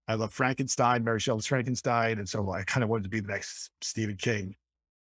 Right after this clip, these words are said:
So I had an idea because I'd lived in this place at the same time, and I knew it wasn't going anywhere. I just had a feel for the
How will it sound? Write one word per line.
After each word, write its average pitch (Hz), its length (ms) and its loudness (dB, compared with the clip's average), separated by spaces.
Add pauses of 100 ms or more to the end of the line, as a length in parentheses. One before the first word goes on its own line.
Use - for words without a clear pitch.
(580)
So 135 280 6
I 117 60 4
had 156 140 6
an 151 100 2
idea 139 420 6
because 117 320 0
I'd 98 140 -2
lived 131 240 4
in 131 80 -6
this 123 140 -6
place 120 380 -2
at 123 40 -4
the 107 60 -4
same 123 200 0
time, 117 240 0
and 104 80 -2
I 104 40 -6
knew 127 80 -2
it 131 40 0
wasn't 110 220 -2
going 135 220 2
anywhere. 117 400 0
I 113 40 -2
just 101 160 -8
had 101 120 -4
a 85 40 -6
feel 131 380 4
for 101 120 -6
the 95 280 -6